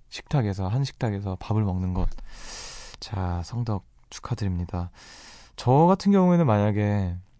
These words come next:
저의 그, 저는 나름대로의 버킷리스트가 좀 있는데, 어, 저는 저의 그, "내가 죽기 전에는 꼭 라디오헤드의 공연을 보고 싶다." 그런 생각을 되게 많이 해요.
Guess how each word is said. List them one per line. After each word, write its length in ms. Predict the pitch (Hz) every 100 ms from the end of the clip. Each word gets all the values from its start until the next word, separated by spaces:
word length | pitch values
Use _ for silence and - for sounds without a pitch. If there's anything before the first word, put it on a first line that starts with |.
| - _ _ _ _ - -
저의 600 | - 107 117 131 110 98
그, 340 | - 104 101 92
저는 280 | - 117 127
나름대로의 600 | 101 113 135 127 123 113
버킷리스트가 720 | 98 - 135 120 - 110 110
좀 160 | 113 101
있는데, 540 | 95 95 113 120 92 - - - - - - - - - - -
어, 580 | 107 107 107 104 101 104
저는 560 | - 107 139 131 87 90 _ - - _ _ _ _ _ _
저의 540 | - 110 113 110 107 101
그, 340 | - 101 98 - -
"내가 200 | 117 117
죽기 300 | - - 147
전에는 260 | 131 113 110
꼭 220 | - -
라디오헤드의 640 | 101 98 147 147 120 107 98
공연을 300 | 107 98 98
보고 220 | - 98
싶다." 680 | - - 95 92 98 92 - _ _ - - - _
그런 180 | - 113
생각을 320 | 110 104 98
되게 180 | - 110
많이 240 | 104 95 95
해요. 300 | 92 90